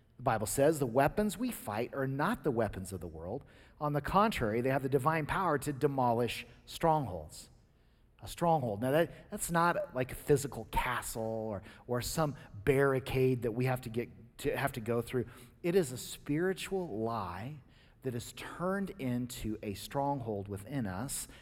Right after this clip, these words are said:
that the devil likes to hide behind. It's a lie that we have learned to believe is the truth. Verse five says, "We demolish arguments and every pretension that sets itself up against the knowledge of God,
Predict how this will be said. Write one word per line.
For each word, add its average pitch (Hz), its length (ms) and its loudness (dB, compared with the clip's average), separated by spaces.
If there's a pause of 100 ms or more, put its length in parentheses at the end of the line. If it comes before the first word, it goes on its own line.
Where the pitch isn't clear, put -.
(200)
that - 140 -10
the 113 100 -8
devil 117 400 0
likes 104 280 -4
to 117 80 -4
hide 110 280 -4
behind. 87 440 -10 (1200)
It's - 140 -8
a 156 60 2
lie 151 320 2
that 127 180 0
we 143 560 0
have 127 220 -2
learned 123 480 -2
to 143 120 -6
believe 107 360 -4
is 101 100 -8
the 107 100 -14
truth. 123 460 -6 (1000)
Verse 147 220 2
five 147 240 6
says, 147 220 2
"We 139 100 0
demolish 143 600 4
arguments 120 640 -6 (360)
and 156 200 -6
every 226 280 6
pretension 139 680 -4
that - 120 -6
sets - 360 0
itself 113 420 -2
up 101 180 -4
against 107 340 -6
the 110 60 -6
knowledge 90 360 -8
of 90 100 -14
God, 82 280 -12